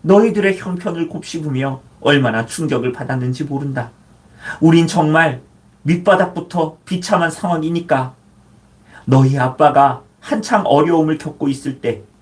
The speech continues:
내가 보았던, 내가 보였던 행동들도 짐이 되어 양심을 무겁게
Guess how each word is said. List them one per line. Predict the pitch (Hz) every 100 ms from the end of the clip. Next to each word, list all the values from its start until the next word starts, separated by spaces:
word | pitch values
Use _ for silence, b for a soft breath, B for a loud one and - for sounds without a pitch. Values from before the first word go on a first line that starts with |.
| _
내가 | - 131 123 120
보았던, | - 131 131 - - 127 135 _
내가 | 143 151 165
보였던 | 151 147 147 156
행동들도 | 185 170 170 160 156 185 196 - - _ -
짐이 | - 190 196
되어 | 185 170 165 B B
양심을 | 160 165 160 - 170 165
무겁게 | 147 165 180 185 196 - 185 160